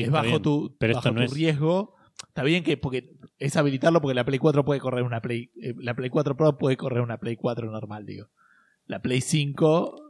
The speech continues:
Speaker 1: Claro.
Speaker 2: eh, la, la, la, ya la corre boosteada, digamos, como que no tenés la posibilidad de desactivarlo. No
Speaker 1: Y,
Speaker 2: emula.
Speaker 1: pero eso no está claro. Para mí no sé si
Speaker 2: Ah,
Speaker 1: es
Speaker 2: ok, te entiendo.
Speaker 1: que va a estar boosteado el juego automáticamente.
Speaker 2: Está bien, sí, te entiendo que no lo sabemos. Pero ok,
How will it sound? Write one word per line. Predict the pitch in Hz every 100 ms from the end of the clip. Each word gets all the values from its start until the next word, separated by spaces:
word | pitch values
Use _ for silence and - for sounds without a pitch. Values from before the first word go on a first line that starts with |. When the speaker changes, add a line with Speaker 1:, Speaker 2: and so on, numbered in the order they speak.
| - -
Speaker 1:
Claro. | 113 117 101 98
Speaker 2:
eh, | 104
la, |
la, | 110 110 107
la, | 107 117 123
ya | - 135
la | 123
corre | 139 123
boosteada, | 113 104 156 127 107
digamos, | 113 110
como | - 113
que | 117
no | 139
tenés | 135 143
la | 135
posibilidad | 131 117 139 120 123 120
de |
desactivarlo. | 110 131 117 131 107 101 98 - _
No | - 131
Speaker 1:
Y, |
Speaker 2:
emula. | 127 127 123
Speaker 1:
pero | 123 135
eso | -
no | 135
está | - 143
claro. | 120 92 87 _ _ _ _ _
Para | 104 98
mí | 143
no | 139
sé | 160
si | - 127
Speaker 2:
Ah, | 107
Speaker 1:
es |
Speaker 2:
ok, | 95 92
te | -
entiendo. | 95 92 87 - _ _
Speaker 1:
que | - 104
va | 95 110
a | 95
estar | - 113 104
boosteado | 101 95 - 107 98
el | 95
juego | - 107 98
automáticamente. | 101 104 98 98 92
Speaker 2:
Está | 123
bien, | 120 107
sí, | 143
te | 127
entiendo | 123 151 165 147
que |
no | 143
lo | 135
sabemos. | 135 117 95 - -
Pero |
ok, | 143